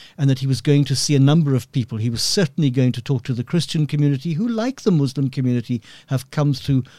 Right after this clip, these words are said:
the horrors of war, uh, more than many other countries. He was going also to,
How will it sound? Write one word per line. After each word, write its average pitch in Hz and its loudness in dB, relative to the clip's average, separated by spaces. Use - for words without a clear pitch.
the 127 -6
horrors 147 0
of 104 -4
war, 104 -10
uh, 123 -16
more 147 -2
than 190 0
many 175 2
other 143 -2
countries. 131 -10
He - 0
was 156 4
going 170 4
also 160 2
to, 143 0